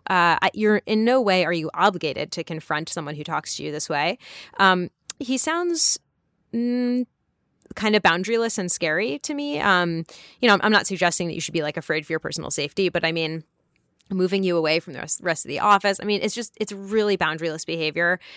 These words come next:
And I think that if you don't feel comfortable talking to him about it, um, a-, and or you don't think anything will come of it, I think you should just skip it and talk to your boss's boss.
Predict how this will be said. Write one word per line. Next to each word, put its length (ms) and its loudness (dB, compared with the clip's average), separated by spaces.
And 140 -4
I 80 0
think 200 -4
that 120 0
if 140 -4
you 60 0
don't 180 -2
feel 120 -4
comfortable 540 -10
talking 380 -8
to 80 -10
him 60 -4
about 300 -2
it, 220 -2
um, 180 -2
a-, 100 -6
and 300 0
or 280 0
you 160 -2
don't 200 -6
think 180 -8
anything 300 -8
will 60 -10
come 220 -8
of 60 -6
it, 200 0
I 100 0
think 140 -2
you 80 -6
should 160 -8
just 160 -2
skip 240 -2
it 160 2
and 100 -4
talk 200 0
to 100 -8
your 80 -6
boss's 380 -2
boss. 440 2